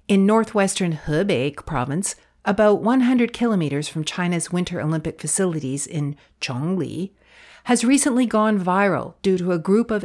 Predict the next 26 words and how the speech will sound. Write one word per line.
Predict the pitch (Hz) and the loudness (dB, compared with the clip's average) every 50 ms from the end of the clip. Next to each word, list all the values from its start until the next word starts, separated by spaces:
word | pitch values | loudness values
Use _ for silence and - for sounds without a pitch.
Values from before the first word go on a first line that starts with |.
| - - | -4 -2
elderly | 180 196 220 220 247 247 247 254 240 | 0 2 2 4 2 2 2 2 2
women | 208 175 156 151 151 156 160 - - _ _ - | 2 0 0 0 0 -2 -2 -4 -8 _ _ -6
who | - 220 | -4 -4
can | 208 - 196 190 | -2 -2 -2 -2
strike | - - - - 208 202 214 208 - - _ | -2 -2 -2 0 0 0 0 -2 -4 -8 _
yoga | - 190 220 226 247 233 214 170 | -2 0 2 2 2 2 0 -2
poses | - - - 143 139 135 - 151 151 - - | -2 -2 -4 -4 -4 -2 -2 -4 -4 -4 -4
with | 165 151 | -4 -4
apparent | 170 - 139 151 151 139 139 139 131 151 | -6 -6 -6 -4 -4 -2 -2 -4 -4 -4
ease. | 147 160 156 139 120 117 - - - - _ _ _ _ - - - - - - - - - | -2 -2 -2 -2 -4 -6 -10 -12 -14 -18 _ _ _ _ -20 -20 -20 -20 -20 -20 -20 -10 -2
In | - 240 240 | 2 4 4
videos | 247 269 262 254 226 160 156 165 196 208 - - | 4 4 2 2 2 2 2 2 0 -2 -2 -2
on | - 180 180 175 | -2 0 0 0
short | - - 226 220 220 196 | 0 0 2 2 2 2
video | 175 196 190 196 190 180 160 151 | 0 0 0 2 2 0 0 -2
platform | 151 - 170 147 139 - - - 156 147 143 143 | -4 -4 -4 -4 -4 -4 -4 -6 -6 -4 -4 -6
Kuaishou, | - - - 202 196 208 202 - - - - 73 - 190 - _ _ _ _ _ _ _ _ | -6 -4 -2 0 0 0 -2 -4 -6 -6 -6 -4 -6 -6 -8 _ _ _ _ _ _ _ _
Yugoliang's | - 269 285 262 185 151 135 131 135 139 135 127 110 120 139 156 175 175 - - _ - | 2 4 4 4 4 2 0 0 0 -2 -4 -4 -2 -2 -2 -4 -4 -4 -6 -8 _ -2
yoga | 202 190 208 226 254 - 247 226 | 2 4 4 4 4 4 4 2
grannies, | 180 165 185 208 214 220 220 185 135 - 160 185 - - - _ _ _ - | 2 2 2 2 2 2 2 0 -2 -2 -4 -6 -8 -8 -12 _ _ _ 2
wearing | 196 208 208 208 208 202 196 196 | 4 4 4 4 4 2 2 2
their | 190 190 | 2 2
signature | 185 - - 254 240 240 214 - - 175 165 | 0 0 0 0 2 0 0 0 -2 -4 -4
blue | 156 - 190 190 202 202 190 | -4 -2 0 2 2 2 2
head | 165 180 202 185 190 185 170 | 0 0 0 0 0 0 -2
wraps, | 151 127 127 135 147 - - - - | -4 -4 -4 -4 -4 -6 -8 -10 -10